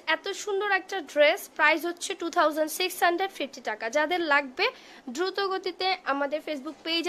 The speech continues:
আছে রিপোর্টার রূপা, সেখানে যেয়ে লাইক দিয়ে আমাকে পেজ ইনবক্স করবেন। ড্রেসের ছবি, নাম, অ্যাড্রেস, নাম্বার, অথবা আপনি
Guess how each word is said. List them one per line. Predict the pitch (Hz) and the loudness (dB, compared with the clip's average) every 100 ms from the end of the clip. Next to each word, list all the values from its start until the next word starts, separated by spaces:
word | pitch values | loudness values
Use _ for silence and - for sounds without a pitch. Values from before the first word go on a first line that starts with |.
| 349 | 0
আছে | 349 359 | 0 -2
রিপোর্টার | 302 320 320 330 302 | -2 -4 -2 -2 -2
রূপা, | 269 320 339 | 0 -2 -2
সেখানে | 339 349 349 | -2 0 0
যেয়ে | 339 320 285 | -2 2 6
লাইক | 285 277 311 | 6 4 -2
দিয়ে | 339 294 | 0 0
আমাকে | 294 320 302 | -2 -6 -4
পেজ | 294 320 | -4 -2
ইনবক্স | 339 320 311 - 320 | -2 -2 -2 -6 -10
করবেন। | 277 320 - - - - 240 | -2 -2 -2 -10 -20 -18 0
ড্রেসের | 320 339 359 - | 0 2 -2 -2
ছবি, | 339 359 330 | 0 2 4
নাম, | 302 302 | 4 2
অ্যাড্রেস, | 254 320 - 311 | -2 -6 -2 -2
নাম্বার, | 311 349 349 330 | 2 2 4 2
অথবা | 349 370 240 - - - - - 262 | 2 0 0 -2 -4 -20 -20 -2 0
আপনি | 262 | 0